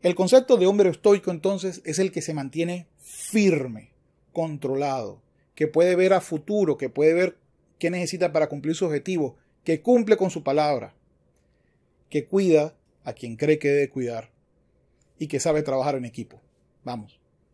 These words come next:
eso es ser masculino, eso es ser hombre ante los estoicos y eso no está mal. Es todo. Si te ha gustado el video, por favor, compártelo. Coméntame de qué otros temas quieres que conversemos y nos vemos en una nueva oportunidad.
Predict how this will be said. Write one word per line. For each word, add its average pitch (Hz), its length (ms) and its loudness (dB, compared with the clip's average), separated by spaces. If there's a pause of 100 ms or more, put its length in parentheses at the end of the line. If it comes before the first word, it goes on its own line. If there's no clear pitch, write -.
eso 156 160 -2
es 151 60 -4
ser 156 160 -2
masculino, 123 600 -10
eso 151 180 -6
es 143 60 -8
ser 147 240 -8 (220)
hombre 170 420 0
ante 139 200 -8
los 151 100 -6
estoicos 139 560 -6 (380)
y 147 160 0
eso 170 340 -2 (320)
no 104 140 -14
está 107 180 -14
mal. - 180 -20 (2000)
Es 165 120 -4
todo. 240 220 10
Si 208 140 -2
te 165 80 2
ha 170 40 2
gustado 208 240 2
el 196 60 2
video, 196 240 4
por 202 100 -4
favor, 139 240 -4
compártelo. 233 680 2 (1000)
Coméntame 208 680 4 (280)
de 110 140 -10
qué 135 100 -4
otros 151 180 -4
temas 160 220 0
quieres 147 180 -2
que 160 80 -12
conversemos 190 600 -2 (840)
y 214 120 0
nos 196 140 2
vemos 196 220 4
en 185 60 0
una 175 80 2
nueva 170 160 8
oportunidad. 123 500 -2